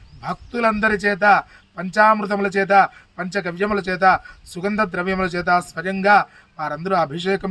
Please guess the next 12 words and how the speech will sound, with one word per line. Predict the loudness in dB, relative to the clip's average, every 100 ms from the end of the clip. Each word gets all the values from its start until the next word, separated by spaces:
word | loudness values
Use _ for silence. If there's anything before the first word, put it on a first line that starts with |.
| -6
చేసుకున్న | -8 -10 -14
తర్వాత | -8 -4 0 4 2 2 -16 -20 -8
ఏ | -2 2
ఏ | 2
దేవతామూర్తులను | 2 0 2 2 2 -2 -2 0
ఆవాహన | 4 4 4 2 -4
చేశామో | 0 2 4 2 -2 -8 -4
ఆ | -2
దేవతామూర్తులకు | 0 2 4 4 4 2 -4 -4 -4 -4 -6 -6 -10 -6
మూలమంత్ర | 0 0 0 -2
హోమాదులు, | -4 0 4 4 2 -4 -6 -8 -12 -8
తర్వాత | 0 2 2